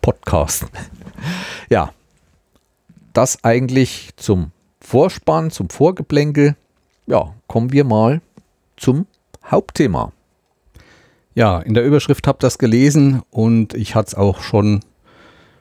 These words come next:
in der letzten Folge, glaube ich, angekündigt, dass ich mich freiwillig eingetragen habe für einen Einsatz im Hochwassergebiet in N R W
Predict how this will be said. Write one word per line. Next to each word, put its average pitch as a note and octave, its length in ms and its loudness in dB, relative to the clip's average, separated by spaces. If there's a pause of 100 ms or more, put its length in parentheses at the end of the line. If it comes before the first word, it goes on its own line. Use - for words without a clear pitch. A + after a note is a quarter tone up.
(200)
in F#2 100 -4
der E2 100 2
letzten G#2+ 280 0
Folge, A2+ 300 0
glaube G#2 260 2
ich, - 140 -8
angekündigt, A#2+ 640 2
dass F#2+ 140 2
ich F#2+ 120 -4
mich F#2 240 -2
freiwillig F#2 960 -2 (1080)
eingetragen G2+ 760 2
habe G2 320 4 (100)
für - 320 -4
einen F2 220 0
Einsatz G2 680 0
im - 240 -8
Hochwassergebiet A2+ 920 0 (300)
in F2 120 -6
N F2 160 0
R G2+ 180 2
W G#2+ 220 4